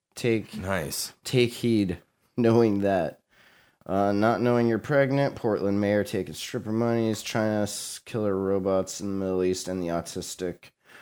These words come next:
Speaker 1: religious thing. Cool.
Speaker 2: Oh, D J Shadow just put out a new album.
Speaker 1: Oh, holler.
Speaker 2: And it was really good.
Speaker 1: Nice.
Speaker 2: Very good.
Speaker 1: What's it called?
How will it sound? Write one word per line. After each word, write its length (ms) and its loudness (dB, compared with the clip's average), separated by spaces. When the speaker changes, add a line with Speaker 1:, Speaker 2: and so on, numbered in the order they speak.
Speaker 1:
religious 560 -4
thing. 400 -8
Cool. 300 2
Speaker 2:
Oh, 240 6
D 240 0
J 180 0
Shadow 420 2
just 240 -6
put 160 0
out 160 2
a 40 -2
new 160 -4
album. 320 -2
Speaker 1:
Oh, 320 6
holler. 760 4
Speaker 2:
And 160 2
it 100 2
was 200 -2
really 300 0
good. 400 0
Speaker 1:
Nice. 720 0
Speaker 2:
Very 320 0
good. 300 -2
Speaker 1:
What's 240 2
it 80 -10
called? 460 2